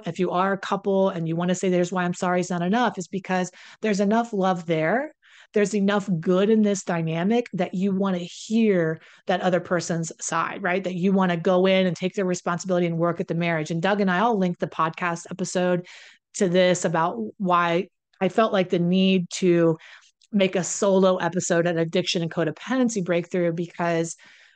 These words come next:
I think that, uh, what I see all the time is people in recovery looking at their partners and saying, "I said I was sorry. Isn't that enough? I know I hurt you. Can we move on? I'm sober now. It's a new day."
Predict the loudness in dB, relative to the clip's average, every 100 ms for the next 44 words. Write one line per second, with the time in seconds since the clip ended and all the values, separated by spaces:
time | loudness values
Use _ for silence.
0 | _ -2 -2 2 2 2 2 0 0 -4
1 | _ _ _ -4 0 2 2 2 0 0
2 | 2 2 0 -4 -2 0 2 2 -2 -2
3 | -2 0 0 0 -2 -4 -6 -2 0 0
4 | 2 0 2 0 0 -6 -8 -6 -4 -2
5 | -2 -2 -4 -2 -2 -2 -4 -10 -20 -4
6 | 0 0 2 2 2 0 -2 0 2 2
7 | 2 -2 -6 _ _ 0 2 2 2 0
8 | 2 2 2 0 -2 -6 -20 -20 -8 -2
9 | 2 4 4 2 2 2 0 2 2 4
10 | 4 2 _ _ -2 0 4 4 4 4
11 | 2 2 0 -2 -2 0 0 0 2 2
12 | 2 0 0 0 0 -2 -4 -2 -2 0
13 | 0 2 0 0